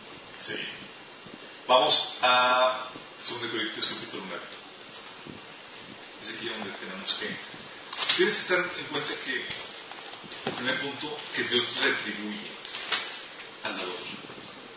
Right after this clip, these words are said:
Proverbios diecinueve, diecisiete es, el, es, el, es lo que habla acerca de eso. Y vamos a Segunda Corintios capítulo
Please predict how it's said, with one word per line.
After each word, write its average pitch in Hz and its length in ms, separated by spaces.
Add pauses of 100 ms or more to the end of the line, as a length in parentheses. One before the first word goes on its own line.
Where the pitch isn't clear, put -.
(640)
Proverbios 117 320
diecinueve, 110 340
diecisiete 113 460
es, - 100
el, 117 60
es, - 280
el, 92 340
es 95 60
lo - 100
que - 80
habla - 140
acerca 90 280
de 87 60
eso. - 160 (960)
Y 277 220
vamos 123 260
a - 440
Segunda 107 260
Corintios - 460 (200)
capítulo - 360